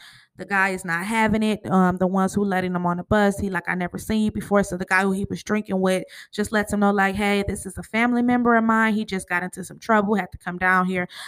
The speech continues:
So they let him on the bus. They had to throw the bags over their heads so they can't see where they're going. And they go out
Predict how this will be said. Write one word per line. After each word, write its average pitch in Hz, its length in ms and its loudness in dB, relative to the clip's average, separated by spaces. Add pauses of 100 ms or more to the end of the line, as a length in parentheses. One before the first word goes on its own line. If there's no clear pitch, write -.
So - 180 0
they 480 200 4
let 262 160 6
him 240 120 2
on 196 140 2
the 170 60 -4
bus. 156 380 -8
They 170 120 -14
had 175 140 -2
to 175 120 -10
throw 175 220 -8
the 165 320 -8 (440)
bags 285 380 4
over 277 200 2
their 269 120 4
heads 247 300 0
so 226 60 -8
they 180 100 -8
can't 262 400 -6
see 269 160 -8
where 202 240 -8
they're 165 220 -12
going. 214 600 -4 (260)
And 247 180 0
they 269 120 2
go 220 280 2
out 185 200 -2